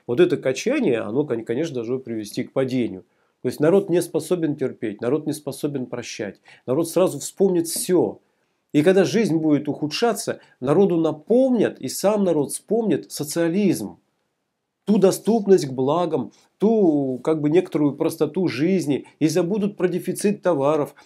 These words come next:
и забудут про то, что права голоса не было, и забудут про то, что вера была запрещена. Хотя и щас вера доступна, она никому не нужна фактически.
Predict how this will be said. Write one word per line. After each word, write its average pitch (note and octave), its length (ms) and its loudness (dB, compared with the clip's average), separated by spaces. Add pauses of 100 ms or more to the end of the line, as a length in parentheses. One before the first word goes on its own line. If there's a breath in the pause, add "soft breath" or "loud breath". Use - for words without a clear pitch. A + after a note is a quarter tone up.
и C#3+ 100 -2
забудут F#3 360 0
про F#3 140 0
то, G3 120 2
что G3 160 -2
права F#3 300 4
голоса D3 560 0
не C#3+ 140 0
было, B2+ 180 -2
и C3 40 -2
забудут F3 440 0
про F3 140 -2
то, G3+ 160 0
что F#3+ 260 -2 (220 loud breath)
вера F#3 400 2
была D#3+ 260 2
запрещена. C3+ 720 -4 (160 soft breath)
Хотя D3 220 2
и F3+ 80 4
щас G3+ 340 -4
вера D#3+ 320 0
доступна, D3+ 540 -2
она D#3 160 0
никому C#3+ 380 -2
не C3 100 -2
нужна A2+ 440 -8
фактически. G2+ 540 -14